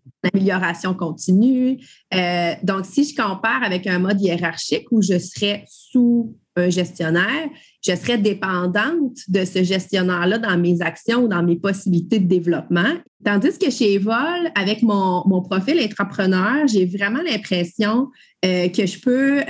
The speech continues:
Speaker 2: amener mes idées, je peux développer. Moi, j'ai une vision, euh, trois soixante stratégique au niveau de l'organisation. C'est une force que, que j'ai. Euh,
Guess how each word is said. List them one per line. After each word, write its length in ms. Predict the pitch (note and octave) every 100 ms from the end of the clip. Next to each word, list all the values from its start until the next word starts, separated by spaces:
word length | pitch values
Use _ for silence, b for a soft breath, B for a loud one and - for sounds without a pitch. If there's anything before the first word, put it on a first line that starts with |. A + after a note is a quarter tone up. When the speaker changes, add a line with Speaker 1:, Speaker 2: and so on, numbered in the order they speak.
| F#3+
Speaker 2:
amener 300 | F#3+ G3 G#3 G#3
mes 160 | F3 E3+
idées, 400 | F3+ C4 B3+ C4
je 100 | -
peux 100 | A3+
développer. 640 | F#3 F3+ F3 F#3+ F#3+ C#4 C#4
Moi, 160 | C4+
j'ai 160 | B3 G#3+
une 160 | G3 F#3+
vision, 640 | G#3 F#3+ G#3 A3+ A#3+ B3+ b b _
euh, 160 | F#3+ F3+
trois 340 | F3+ A#3 B3
soixante 680 | B3+ A#3 G3+ G#3+ A3+ A#3 A#3+ - _ -
stratégique 680 | - G3+ G3+ G3+ F#3 A3+
au 60 | A3+
niveau 220 | F3+ G3
de 80 | F#3+
l'organisation. 760 | F#3+ F3+ F#3 F3+ F3+ F#3 B3+ C#4
C'est 100 | B3
une 140 | F#3 F3
force 320 | - G#3+ -
que, 200 | F#3+ - - _ _ -
que 120 | G#3+
j'ai. 600 | G3 G#3+ A#3+ C4 C4+ B3+
Euh, 360 | F3+ F3 E3+